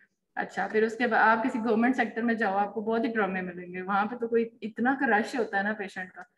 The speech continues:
इतना का रश होता है, वो कहते हैं कि, "अ, बस आते जाएं और जल्दी जल्दी एक्सरे परफॉर्म करी जाए", ना कोई वो अलारा फॉलो कर रहे हैं, ना कोई रेडिएशन प्रोटेक्शन फॉलो कर रहे हैं।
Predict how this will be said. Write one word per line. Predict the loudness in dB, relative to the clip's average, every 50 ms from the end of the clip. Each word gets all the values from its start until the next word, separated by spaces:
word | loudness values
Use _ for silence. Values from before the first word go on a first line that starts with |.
| _ _ _ _ _ -12
इतना | -6 -2 2 4 4
का | 4 4
रश | 2 2 2 2 -2
होता | -2 0 2 2
है, | 2
वो | 2 2
कहते | 0 -2 -2 -2 -4
हैं | -2 0
कि, | 0
"अ, | 0 0 0 0 -2 -2 -2 -2 0 0 -2 -2 -4 -6 -10 -10 -10 -8 -2
बस | 0 0 0 4
आते | 4 4 4 4 2 0 0
जाएं | 2 2 2 2
और | 2 2
जल्दी | 0 0 0 0 -2
जल्दी | -2 0 2 2
एक्सरे | 2 2 0 -2 -6 -6
परफॉर्म | -6 -6 -10 -8 -6 -4 -4 -4
करी | -6 -8 -8 -6
जाए", | -6 -4 -4 -4 -6 -8 -10 _ _ _ 0
ना | 2 4 4 4 2
कोई | 2 0 0
वो | 2 2 0 0 0 -2 -4 -6 -6 -4
अलारा | 0 4 4 6 6 6 4
फॉलो | 2 2 -2 -2 -2 -2 -2
कर | -2 0 0
रहे | 0 0 0 0
हैं, | -2 -4 -6 -12 -20 _ _ 0
ना | 2 2 2
कोई | 4 4 4
रेडिएशन | 4 2 2 2 0 0 0 -2 -4 -2
प्रोटेक्शन | -4 -4 -4 -4 -4 -2 0 0 0
फॉलो | 2 2 2 2 0 0
कर | 0 0 -2 0
रहे | -2 -6
हैं। | -6 -6 -8 -10 _ _